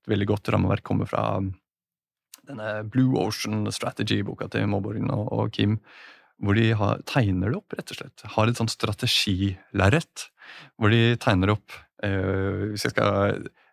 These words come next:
her kan du jo også lese om det på, eh, på bloggen, first forty dot blog, skal jeg,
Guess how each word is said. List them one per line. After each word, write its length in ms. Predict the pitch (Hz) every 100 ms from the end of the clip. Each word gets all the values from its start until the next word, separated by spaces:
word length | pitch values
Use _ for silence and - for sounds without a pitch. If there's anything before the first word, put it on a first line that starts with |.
| -
her 140 | 101
kan 120 | 117
du 40 | 131
jo 120 | 113
også 160 | 101 -
lese 320 | 107 104 -
om 80 | 107
det 140 | 113 107
på, 120 | 107 101 101 95
eh, 440 | 101 101 101 101 -
på 140 | - 104
bloggen, 300 | 110 131 -
first 240 | 165 180
forty 240 | 151 156 160
dot 160 | 151
blog, 240 | 147 151 -
skal 240 | - -
jeg, 380 | 123 123 135 131